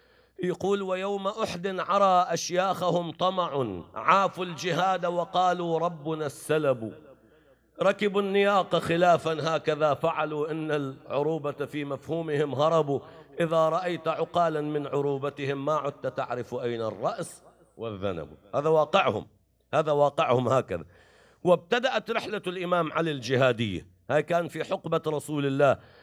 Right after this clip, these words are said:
وكان الكثيرون يحسدون علي بن أبي طالب على موقعه من رسول الله، وهذا الموقع مو موقع هكذا قرابي فقط من رسول الله، مو أنه النبي يعني كان والله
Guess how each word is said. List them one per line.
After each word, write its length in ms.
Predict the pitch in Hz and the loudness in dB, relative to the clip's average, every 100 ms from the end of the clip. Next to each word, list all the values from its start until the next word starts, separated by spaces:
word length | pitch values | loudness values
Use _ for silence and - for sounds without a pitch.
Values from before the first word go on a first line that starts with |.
| - - - | -20 -20 2
وكان 520 | 196 180 214 214 214 | 4 6 6 4 2
الكثيرون 840 | 202 - 185 190 190 185 240 240 202 | -2 0 0 2 2 4 4 4 2
يحسدون 720 | 196 147 - 190 214 226 208 175 127 - | 0 -2 -4 -4 -2 -2 2 2 0 -4
علي 400 | - 151 190 180 | -2 0 2 0
بن 120 | 160 | 0
أبي 200 | 160 156 | -2 -2
طالب 360 | 151 170 175 135 | 2 4 4 4
على 240 | 139 139 | 2 2
موقعه 420 | 139 135 127 139 135 | 2 0 0 -2 0
من 220 | 131 120 | 0 -2
رسول 460 | 113 117 - 120 | -2 -4 -6 -6
الله، 280 | 107 110 101 - | 0 0 0 0
وهذا 300 | 127 160 160 | 2 4 2
الموقع 440 | 151 202 202 165 | 0 -2 0 -4
مو 180 | 160 214 | -2 -4
موقع 380 | 247 254 220 185 | 0 0 2 0
هكذا 520 | 147 175 180 160 151 | 4 4 4 0 -2
قرابي 540 | - 151 156 151 139 | 4 6 6 4 2
فقط 320 | 127 151 131 131 | -4 -2 -4 -4
من 100 | 131 | -2
رسول 400 | 127 127 131 123 | -2 -2 -4 -2
الله، 240 | 123 120 - - - - - | 2 2 0 -18 -18 -18 -4
مو 220 | 214 254 | 6 6
أنه 380 | 262 262 254 226 | 6 4 6 6
النبي 420 | 233 233 220 226 | 6 2 4 6
يعني 280 | 220 190 214 | 6 6 2
كان 300 | - 208 208 | 4 4 6
والله 400 | 202 202 196 | 4 6 6